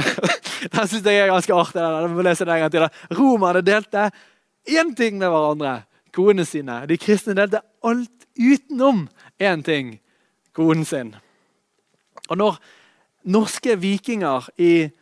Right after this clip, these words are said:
syv nittitre plyndret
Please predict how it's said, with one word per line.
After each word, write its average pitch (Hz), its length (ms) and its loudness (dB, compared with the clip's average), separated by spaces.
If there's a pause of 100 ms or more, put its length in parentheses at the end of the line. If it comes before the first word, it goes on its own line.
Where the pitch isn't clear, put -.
(140)
syv 170 460 -4 (340)
nittitre 165 680 -4 (500)
plyndret 214 880 0